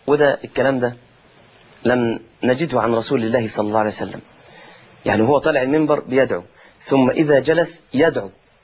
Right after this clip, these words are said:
هو المفروض أنت بتطلع المنبر ثم بتنظر إلى الناس وتقول لهم: "السلام عليكم"،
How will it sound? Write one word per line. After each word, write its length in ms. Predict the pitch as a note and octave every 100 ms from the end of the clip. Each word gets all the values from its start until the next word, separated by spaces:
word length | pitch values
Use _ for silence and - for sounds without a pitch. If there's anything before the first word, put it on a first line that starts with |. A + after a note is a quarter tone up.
| _ _ _ _ _ -
هو 160 | F#3 E3+
المفروض 320 | C3 C#3 D3
أنت 140 | C3+ A#2+
بتطلع 300 | D3 - G#2
المنبر 420 | A2+ C#3+ D#3+ E3 - _ _ - - - -
ثم 420 | - D3+ D3+ D#3 E3 - _ _ _ _ - -
بتنظر 540 | A2+ F#3+ F#3 C3+ A2 F#2+ _ _ _ _ _ -
إلى 140 | B2+ A#2
الناس 500 | A#2 C#3 E3 - - _ _ _ -
وتقول 400 | A2 A2+ B2+ C3+
لهم: 280 | C3 D3 D3+ A2+
"السلام 380 | - A#2 B2
عليكم"، 400 | G#2+ G2+ F2+ F#2